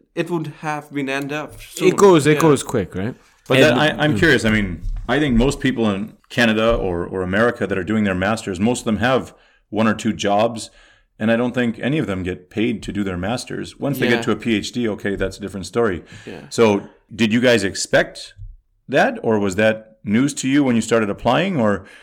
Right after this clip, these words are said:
Speaker 3: I would expect that I would have to work. I wouldn't expect from my parents, and that I would have to work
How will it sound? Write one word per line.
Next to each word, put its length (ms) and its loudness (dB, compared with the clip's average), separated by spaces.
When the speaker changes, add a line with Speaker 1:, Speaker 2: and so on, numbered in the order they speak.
Speaker 3:
I 120 2
would 120 6
expect 360 2
that 100 2
I 80 8
would 120 4
have 140 6
to 100 0
work. 240 2
I 60 4
wouldn't 220 0
expect 380 -2
from 160 -4
my 120 0
parents, 500 0
and 120 -4
that 100 2
I 100 2
would 100 0
have 140 -2
to 80 -6
work 280 -2